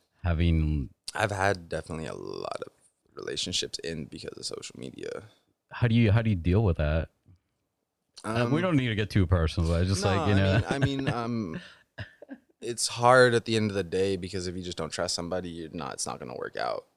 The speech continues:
Speaker 2: And I do shoot with a lot of women, so if my, my significant other can't come to terms with that, and it's just something they should never jumped into from the beginning, you know what I mean?
Speaker 1: I do, uh, yeah, the reason why I bring it up, because, you know, a lot of creators can probably be listening to this,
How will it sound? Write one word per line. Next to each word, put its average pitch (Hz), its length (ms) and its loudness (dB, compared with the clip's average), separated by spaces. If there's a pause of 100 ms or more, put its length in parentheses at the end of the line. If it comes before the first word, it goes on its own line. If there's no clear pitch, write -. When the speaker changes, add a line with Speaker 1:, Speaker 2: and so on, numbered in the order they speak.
Speaker 2:
And 69 420 -12 (720)
I 101 140 -2
do 95 200 -4
shoot 98 300 -2
with 92 140 -6
a 92 40 -2
lot 90 220 0
of 80 80 -4
women, 90 340 -6
so 87 220 -4
if 85 80 -12
my, 80 300 -6 (220)
my 82 120 -8
significant 85 640 -8
other 80 220 -6
can't 82 440 -10
come 87 200 -6
to 82 60 -10
terms 90 320 -6
with 90 120 -8
that, 98 300 -2 (100)
and 80 160 -12
it's 73 120 -6
just 85 160 -4
something 82 260 -8
they 78 120 -8
should 78 180 -10
never 82 300 -10
jumped 69 300 -10
into 80 320 -10
from 69 140 -20
the - 80 -20
beginning, 80 420 -10
you 87 80 -10
know 58 80 -14
what 50 80 -18
I 58 40 -16
mean? 82 360 -16 (400)
Speaker 1:
I 113 60 4
do, 123 260 4
uh, 113 380 4
yeah, 110 200 2
the 104 120 2
reason 131 280 2
why 135 100 4
I 107 40 2
bring 98 220 2
it 92 60 4
up, 90 240 4
because, 92 420 0
you 95 120 2
know, 82 160 6
a 85 40 6
lot 92 140 4
of 90 80 0
creators 82 360 2
can 82 120 -6
probably 85 240 2
be 82 40 4
listening 82 420 0
to 80 40 -2
this, 80 380 -4